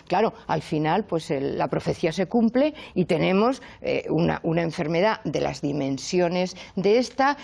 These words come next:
y bueno, ya habrá oportunidades de hablar de cómo efectivamente se han tomado las decisiones con una, en fin, con un desprecio por el trabajo del personal sanitario enorme,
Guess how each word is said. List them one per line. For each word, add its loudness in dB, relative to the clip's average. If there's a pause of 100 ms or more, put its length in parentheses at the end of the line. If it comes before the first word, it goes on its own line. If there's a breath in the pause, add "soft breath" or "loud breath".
(140)
y 2
bueno, 2
ya 2
habrá 2
oportunidades -2
de 2
hablar 2 (240 loud breath)
de 0
cómo 0 (140)
efectivamente -2 (140 loud breath)
se -2
han 2
tomado 0
las -2
decisiones -4 (320 loud breath)
con -2
una, 2 (540 loud breath)
en 0
fin, -4
con 4
un 4
desprecio -4 (380)
por 0
el 0
trabajo -2
del -2
personal -8
sanitario -6 (260 soft breath)
enorme, -4